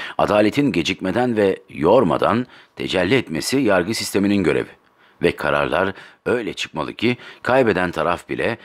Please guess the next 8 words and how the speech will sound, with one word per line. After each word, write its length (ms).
adil 400
bir 120
karar 260
olduğuna 320
inanmalı. 440
Bu 120
yüzden 300
de 220